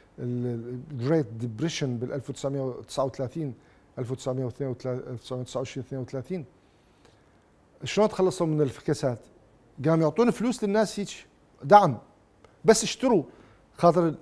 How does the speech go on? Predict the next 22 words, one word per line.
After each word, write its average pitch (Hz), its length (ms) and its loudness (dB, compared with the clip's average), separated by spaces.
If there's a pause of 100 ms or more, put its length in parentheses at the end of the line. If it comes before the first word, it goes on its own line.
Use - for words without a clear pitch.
الويل 180 380 6
يتحرك، 175 380 4
خاطر 190 160 4
الاقتصاد 165 400 4
يتحرك، 175 360 0
خاطر 160 220 0
يصير 180 220 0
يتحرك 180 320 2
السوق، 190 360 -2 (400)
الصناعة 175 380 2
تشتغل، 180 520 0 (200)
مش 175 200 -2
العامل 170 520 2
راح 156 140 0
يشتغل، 196 380 0 (200)
يمشي، - 340 -2
الويل 165 320 4
يتحرك 143 420 -4
يسموه. 76 340 -14 (2000)
هم 170 160 2
صار 202 220 -2
دعم. 143 300 0